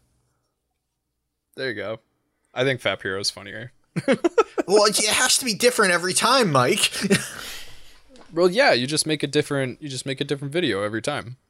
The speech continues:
Speaker 2: No, the, the sport has to be different. You can't use Fap Hero every time. <laughs> Because then people will know that that's what's coming, and then they'll train people for that, uh, specific event.
Speaker 1: We didn't talk about Fap Hero on the Bonsai Podcast.
Speaker 2: No, and that's okay.
Speaker 1: I
Speaker 2: We don't
Speaker 1: just
Speaker 2: have
Speaker 1: realized
Speaker 2: to.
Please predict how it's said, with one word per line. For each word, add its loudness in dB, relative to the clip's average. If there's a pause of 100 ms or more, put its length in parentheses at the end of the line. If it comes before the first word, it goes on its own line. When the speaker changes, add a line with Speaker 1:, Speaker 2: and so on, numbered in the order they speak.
(280)
Speaker 2:
No, 0
the, -2
the -4
sport 2
has 0
to -4
be -4
different. -6
You -12
can't -6
use -2
Fap -2
Hero -2
every -6
time. -8 (880)
<laughs> 0 (600)
Because 2
then 0
people 2
will 6
know 4
that -4
that's 0
what's -2
coming, 2 (280)
and 0
then -2
they'll 2
train 2
people -4
for 0
that, 0 (260)
uh, 0 (140)
specific 2
event. 0 (1080)
Speaker 1:
We -4
didn't -2
talk -2
about -4
Fap -4
Hero -4
on -6
the -12
Bonsai -8
Podcast. -6
Speaker 2:
No, 4
and -2
that's 0
okay. 0
Speaker 1:
I 2
Speaker 2:
We 2
don't 0
Speaker 1:
just -
Speaker 2:
have 0
Speaker 1:
realized -2
Speaker 2:
to. -6